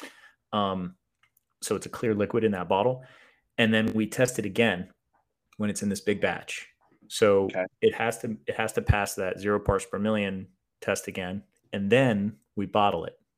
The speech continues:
Speaker 1: After we bottle it, um, I take a bottle and I send it off to another lab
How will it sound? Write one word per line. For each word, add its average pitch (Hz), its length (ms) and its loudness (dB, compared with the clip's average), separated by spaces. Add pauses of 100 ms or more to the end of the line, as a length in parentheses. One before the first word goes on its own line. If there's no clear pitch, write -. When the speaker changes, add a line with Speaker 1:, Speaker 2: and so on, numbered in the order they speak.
(120)
Speaker 1:
After 107 280 0
we 127 80 2
bottle 110 340 2
it, 156 180 -2 (760)
um, 101 360 -2
I 113 180 2
take 123 280 -4
a 113 60 2
bottle 101 580 2 (480)
and 101 80 -4
I 104 100 -2
send 113 300 0
it 104 60 4
off 101 220 2
to 107 120 -4
another 101 400 2
lab 90 400 -2